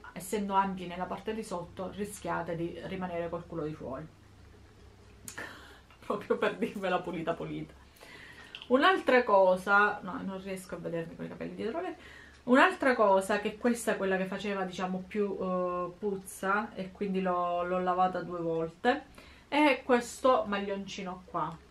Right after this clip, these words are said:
È bellissimo, questo è un maglioncino di quelli corti, non tipo crop top, però è leggermente più corto, quindi mi arriva sopra i jeans. Io li, lo metterò con lupetto, con un, eh, una maglietta, eh, lunga,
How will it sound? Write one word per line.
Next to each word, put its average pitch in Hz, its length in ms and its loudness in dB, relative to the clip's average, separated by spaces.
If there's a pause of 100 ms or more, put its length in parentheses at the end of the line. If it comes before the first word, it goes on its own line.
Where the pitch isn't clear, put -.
(220)
È 196 320 6
bellissimo, 185 1080 2
questo 285 280 2
è - 20 0
un 254 60 0
maglioncino 208 580 -4
di 196 80 -4
quelli 190 320 -2
corti, 180 560 -2
non 262 480 4
tipo 208 240 -2
crop 202 240 -6 (100)
top, 190 480 -2 (260)
però 262 160 2
è 254 60 8
leggermente 240 560 2
più 240 300 -8
corto, 175 480 -2
quindi 208 400 -4
mi 214 100 -4
arriva 233 320 2
sopra 208 240 -4
i 190 100 -4
jeans. 165 440 -6
Io 240 160 4
li, 190 260 -2
lo 196 140 -4
metterò 196 580 -2
con 190 220 -2
lupetto, 185 520 -4
con 180 160 -10
un, 180 420 -10 (340)
eh, 185 180 -4
una 185 220 -2
maglietta, 175 1200 0
eh, 170 60 -2
lunga, 202 580 0